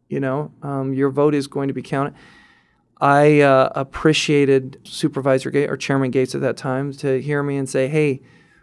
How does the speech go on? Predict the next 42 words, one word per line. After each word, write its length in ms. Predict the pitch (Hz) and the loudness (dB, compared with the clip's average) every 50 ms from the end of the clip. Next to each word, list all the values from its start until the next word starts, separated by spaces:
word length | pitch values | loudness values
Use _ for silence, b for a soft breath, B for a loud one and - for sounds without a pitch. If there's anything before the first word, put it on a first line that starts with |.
| b b b _ - | b b b _ -6
we 280 | 143 139 147 165 180 185 | -2 0 2 4 4 4
have 220 | 185 170 160 - | 2 0 -2 -4
to 140 | - - - | -8 -8 -6
act 260 | 143 143 160 165 170 | -6 -8 -6 -6 -6
on 160 | 170 165 147 | -6 -6 -4
this 200 | 139 139 135 - - | -6 -8 -8 -10 -10
immediately. 840 | - 143 147 143 139 139 135 143 156 160 165 156 - 151 135 117 | -10 -8 -8 -8 -6 -6 -4 -4 -2 -2 -2 -2 -2 -4 -6 -6
We 140 | 120 131 147 | -4 -2 -2
have 100 | 160 160 | -4 -4
to 80 | - - | -6 -6
find 240 | - 143 139 135 131 | -6 -4 -2 0 0
out 120 | 127 123 | 0 2
what 180 | 135 143 - - | 2 0 0 0
went 180 | 143 135 - | -2 -6 -6
wrong 320 | 139 147 135 139 143 147 143 | -4 -2 0 0 0 0 -2
with 100 | 135 135 | -4 -6
that 240 | - - - - - | -6 -10 -10 -10 -10
day." 340 | - - - - - - b b b b b b b b | -10 -10 -10 -14 -16 -20 b b b b b b b b
And 160 | - 143 143 | -6 -2 0
he 80 | 165 185 | 0 4
did 200 | 170 240 262 254 | 4 4 2 2
that. 260 | - 123 - - - _ | -2 -6 -6 -10 -14 _
And 180 | - 160 170 175 | 0 2 4 6
we 160 | 175 170 170 | 6 6 6
hired 440 | 170 165 175 165 180 196 202 202 196 | 6 4 2 4 6 6 6 6 4
someone 840 | - - - - 185 202 208 202 160 135 131 147 175 208 214 B B B B B B B 147 | -2 -4 0 2 2 4 4 4 4 2 0 0 0 -2 -2 B B B B B B B 2
out 120 | 143 147 156 | 2 4 4
of 100 | 151 143 | 2 2
the 140 | 147 147 - | -2 -2 -2
community, 480 | 156 147 143 139 139 143 143 165 180 | -2 -2 0 0 0 0 2 0 0
Justice 460 | 156 - 147 143 - - 135 131 - - | 0 -2 -4 -4 -4 -6 -8 -8 -6 -4
McGregor, 640 | 143 131 - 143 135 131 127 135 156 180 214 208 b b b b b b b b b b | -4 -2 2 2 4 4 4 2 0 0 -2 -4 b b b b b b b b b b
who 160 | - 160 143 | 0 0 2
stepped 400 | 143 - - - 151 147 147 - - | 2 0 2 4 4 4 2 0 -2
into 360 | - 156 170 185 180 - 180 | 0 0 2 2 0 -2 -4
the 100 | 147 135 143 139 | -4 -2 -2 -2
breach 400 | 131 147 202 202 - - - - _ _ _ _ _ _ _ _ _ _ _ _ _ | 0 0 -2 -4 -6 -12 -16 -18 _ _ _ _ _ _ _ _ _ _ _ _ _
and 120 | 165 156 - | -4 -2 2
said, 160 | 165 156 151 | 2 4 6
"Let 140 | 160 170 170 | 6 4 6
me 120 | 180 180 | 4 4
help, 260 | 170 175 165 160 - | 4 2 0 0 -4